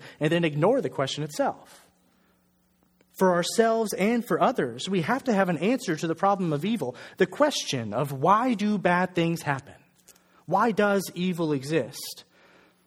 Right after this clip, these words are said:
And the, the clearest way that that question is usually posed, the clearest way that someone asks that question is really, whenever you boil it down, to say that four statements can't be true at the same time.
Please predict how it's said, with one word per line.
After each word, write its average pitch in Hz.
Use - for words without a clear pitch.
And 180
the, 170
the 175
clearest 262
way 175
that 131
that 165
question 165
is 123
usually 165
posed, 104
the 143
clearest 226
way 190
that 160
someone 180
asks 170
that 160
question 113
is 160
really, 185
whenever 160
you 160
boil 170
it 208
down, 131
to 165
say 196
that 175
four 240
statements 127
can't 165
be 156
true 147
at 123
the 123
same 120
time. 101